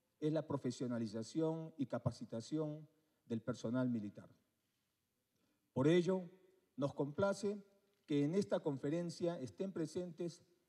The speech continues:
dentro de sus ejes temáticos el trabajo que se realiza en cuanto a la búsqueda y rescate,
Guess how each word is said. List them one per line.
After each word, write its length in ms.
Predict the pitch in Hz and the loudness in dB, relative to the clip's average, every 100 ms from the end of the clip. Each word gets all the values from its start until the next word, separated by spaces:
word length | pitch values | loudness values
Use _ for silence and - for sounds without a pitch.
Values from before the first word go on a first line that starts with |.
| _ | _
dentro 400 | 127 196 220 196 | 2 4 4 0
de 80 | 147 | -2
sus 120 | 139 | -4
ejes 220 | 170 147 | -4 -4
temáticos 760 | - 135 156 170 156 165 156 - _ _ _ _ | -2 -2 -2 -2 -2 -2 -4 -10 _ _ _ _
el 120 | 131 123 | -6 -2
trabajo 720 | 127 147 165 - 170 170 - - | 2 2 0 0 -2 -2 -6 -10
que 100 | 143 | -8
se 140 | - 131 | -4 -2
realiza 440 | 131 151 156 160 | 0 0 0 -2
en 120 | 135 | -2
cuanto 260 | 123 120 117 | -2 -4 -2
a 40 | |
la 80 | 120 | -2
búsqueda 420 | 139 147 151 135 | -2 -2 0 0
y 100 | 127 | 0
rescate, 720 | 107 117 - 160 151 160 156 | -4 -8 -4 0 0 -2 -8